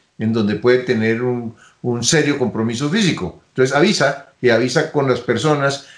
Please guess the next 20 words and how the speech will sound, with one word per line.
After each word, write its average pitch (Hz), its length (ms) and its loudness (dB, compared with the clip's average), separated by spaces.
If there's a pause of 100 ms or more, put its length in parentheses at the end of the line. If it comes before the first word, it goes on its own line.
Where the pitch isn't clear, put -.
(280)
mm, 113 340 0 (100)
te, 123 340 6
se 131 180 2
despierta 147 460 2
por 165 100 0
la 131 80 0
mañana 143 640 0 (220)
y 127 220 6
el, 117 380 2 (120)
el 107 220 0
carro 139 380 2
tiene 135 260 0
todas 143 260 2
las - 220 -2
llantas 127 480 -2
ponchadas 135 720 2
o 107 100 2
dos 127 280 2
llantas 127 340 0
ponchadas, 120 640 0